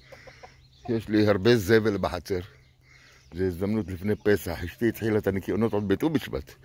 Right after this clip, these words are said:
אבל אני עכשיו מתחיל. ואז יש לי פה ניסור-, זה זבל של המחרטת ברזל, פה הניסורת של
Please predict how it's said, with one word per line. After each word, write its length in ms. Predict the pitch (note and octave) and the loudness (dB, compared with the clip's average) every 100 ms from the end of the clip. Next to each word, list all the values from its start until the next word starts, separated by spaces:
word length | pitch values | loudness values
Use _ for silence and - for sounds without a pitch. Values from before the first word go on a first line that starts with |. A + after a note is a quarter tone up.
| - - - - - - - | -20 -20 -20 -20 -20 -20 -6
אבל 180 | G#2 A2 | 0 2
אני 260 | A#2 C3 | 2 2
עכשיו 280 | A2+ - B2 | 0 0 0
מתחיל. 340 | G#2 - F#2+ D2 - - - - - - - - - - - | 0 -4 -6 -8 -12 -20 -20 -20 -20 -20 -20 -20 -20 -20 -4
ואז 420 | G#2+ B2+ B2+ - - - - | 4 6 4 -2 -14 -16 -14
יש 140 | - | -8
לי 60 | A#2 A#2+ | -8 -2
פה 180 | A2 - - - - - - - | -2 -2 -12 -20 -20 -20 -20 -6
ניסור-, 420 | G2+ F#2 B2 A#2+ - | -6 -2 2 2 2
זה 320 | F#2 A#2+ A2 D#2+ - _ - - _ _ - | 4 6 6 4 -6 _ -20 -20 _ _ -16
זבל 340 | F#2 F2+ B2 A2+ | 2 4 6 4
של 180 | B2+ A2 | 4 6
המחרטת 640 | G#2 G2+ F#2+ G#2 G#2 A2 | 6 4 0 0 0 0
ברזל, 460 | F#2+ F#2+ C#3 C#3+ C3+ - _ - - - - - - - | 0 6 10 10 8 -10 _ -20 -20 -14 -8 -8 -10 4
פה 240 | C3 A#2+ D#2+ - - - - _ - _ _ - - - G#2 F#2+ F2 D#2 - - - - - - - - G2+ | 6 6 2 -18 -20 -20 -20 _ -20 _ _ -20 -14 -6 -2 0 -2 -8 -20 -20 -20 -20 -20 -20 -20 -8 -6
הניסורת 460 | F#2+ A#2+ A#2 G#2+ | -2 2 2 2
של 180 | A#2+ | 0